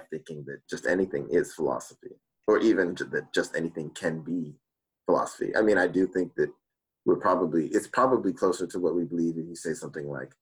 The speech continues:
"Anything can be of philosophical interest," right? But that very example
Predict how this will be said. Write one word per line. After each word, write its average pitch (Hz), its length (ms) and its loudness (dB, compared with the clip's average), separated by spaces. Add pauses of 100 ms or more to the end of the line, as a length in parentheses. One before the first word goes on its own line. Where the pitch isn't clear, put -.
(260)
"Anything 80 480 -2
can 76 220 -2
be 78 220 -6
of 67 180 -2
philosophical - 800 -4
interest," - 560 -6 (380)
right? 82 300 4 (200)
But 92 240 4 (720)
that 107 380 2
very 107 380 6 (100)
example 90 800 -4